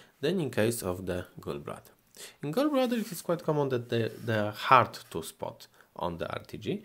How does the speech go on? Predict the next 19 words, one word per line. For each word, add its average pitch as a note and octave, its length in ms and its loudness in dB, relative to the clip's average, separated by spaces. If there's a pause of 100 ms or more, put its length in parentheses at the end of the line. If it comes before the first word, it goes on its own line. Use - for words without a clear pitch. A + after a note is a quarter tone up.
(260)
In - 80 -8
case D#3+ 260 -2
of G2+ 200 -2
the F2 120 0
kidney - 320 -4
stones, D3+ 380 -2
it's - 140 -10
far E2+ 360 -4
easier. E2+ 320 -12 (600)
Also, G#3 340 2
kidneys F3+ 460 -2
are C3 80 2
far B2 200 2
deeper A2+ 600 -4
in F2 160 -6
the F2 160 -2
abdomen, E2 400 -2
so - 140 -6
it's, - 360 -8